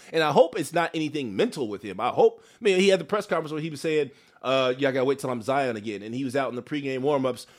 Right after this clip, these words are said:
doing three sixties and windmills and all that stuff. And yeah, that's nice, but that don't, that's not playing basketball. That's not running. That's the dude jumping,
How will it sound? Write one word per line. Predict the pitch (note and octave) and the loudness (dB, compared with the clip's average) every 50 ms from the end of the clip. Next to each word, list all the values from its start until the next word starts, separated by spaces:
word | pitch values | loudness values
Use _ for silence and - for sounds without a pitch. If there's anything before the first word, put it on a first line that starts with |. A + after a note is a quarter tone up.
| _ - | _ -4
doing | C#3 D3 C#3+ B2+ A2+ | -2 2 2 2 0
three | - C#3+ D3 C#3 | 0 -2 -2 -2
sixties | - - D3+ C3+ - - C#3 B2 B2 A2+ G#2 | 0 -2 -2 -2 -4 -6 -6 -4 -4 -4 -6
and | G2 G2+ | -4 -2
windmills | D3+ E3 C#3 C3 B2+ B2 A#2 G#2+ | 0 0 2 2 0 0 0 -2
and | B2+ | -2
all | B2+ | -4
that | B2 A#2+ | -2 -2
stuff. | - C3 C3 | -2 -4 -4
And | F3+ | -2
yeah, | A#3 A3+ G3+ | -2 2 2
that's | G#3+ G3+ - | 2 2 2
nice, | D3+ F3+ G3 E3+ D3+ - - - - - | 2 2 2 2 0 -2 -6 -20 -10 -4
but | - F#3 - | -2 0 2
that | A3 A#3+ | 4 4
don't, | A#3 G#3 F3+ - - | 4 4 0 -2 -2
that's | F3+ G3 - A#3+ | -2 -2 0 0
not | G3 D3+ | -2 0
playing | E3+ C#3+ G2 E2+ | 0 -2 -2 0
basketball. | G#2+ D#3 G#3 - - G2+ F2+ F#2+ B2+ D3 _ _ _ _ _ _ _ _ _ | 0 0 0 0 -2 -10 -12 -12 -14 -16 _ _ _ _ _ _ _ _ _
That's | - F3 E3+ F3+ | -2 -2 0 0
not | G3 D3 F#2 F#2+ F#2 | 0 0 -2 -2 2
running. | A#2 F#3+ G3 C#3 A#2 C#3 D#3+ D3 | 2 4 4 2 0 -4 -6 -4
That's | D3 F#3+ - - | -4 -4 -4 -4
the | - F#3 F3 | -4 -4 -4
dude | D3+ G#3 A3 G#3 D#3 | -2 -2 -4 -4 -6
jumping, | A#2 G2+ C#3+ G3 A3 - - G2+ F2 - | -6 -2 0 0 0 -2 -6 -14 -16 -16